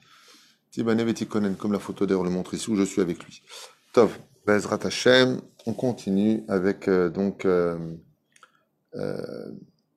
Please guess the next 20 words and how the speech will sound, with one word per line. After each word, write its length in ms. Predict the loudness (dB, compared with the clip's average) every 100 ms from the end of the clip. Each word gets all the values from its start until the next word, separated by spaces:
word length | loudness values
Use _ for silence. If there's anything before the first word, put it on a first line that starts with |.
| _
supplication 720 | -10 -8 0 0 0 0 0 2
et 100 | 2
amélioration 720 | 2 2 0 0 -2 -2 -2 -10 _ -4
de 180 | 0 0
notre 300 | 0 -2 -4
judaïsme 500 | 0 2 2 2 -2
avec 440 | 0 2 2 2 -8 _ _ _ _ _ _
le 160 | 2
Shaharaba, 800 | 4 2 0 2 4 4 2 -10 _ _ _ _ _ _ 2
Zadnu. 460 | 6 6 6 0 -4 -16 _ _ _ _ _
Qu'est-ce 180 | -6 -4
que 80 | -4
ça 100 | -2
veut 80 | 0
dire, 160 | 0 -2
Zadnu ? 640 | -2 4 4 4 2 2 -4 _
Mais 180 | 0 2
Zid 320 | 2 -2 0
en 120 | 2
hébreu 480 | 2 2 2 2 -2